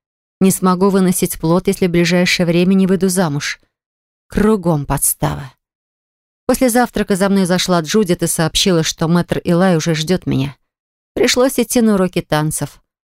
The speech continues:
Только я на всякий случай переоделась в своё платье,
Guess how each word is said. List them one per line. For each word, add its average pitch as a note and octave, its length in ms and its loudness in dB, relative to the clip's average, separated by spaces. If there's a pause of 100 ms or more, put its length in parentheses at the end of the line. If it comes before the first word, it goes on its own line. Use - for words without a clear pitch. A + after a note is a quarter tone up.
Только E3+ 280 0
я E3 100 2
на E3 140 0
всякий E3 280 -2
случай E3+ 360 -2
переоделась E3 540 0
в - 20 -4
своё E3 320 0
платье, F3+ 480 -4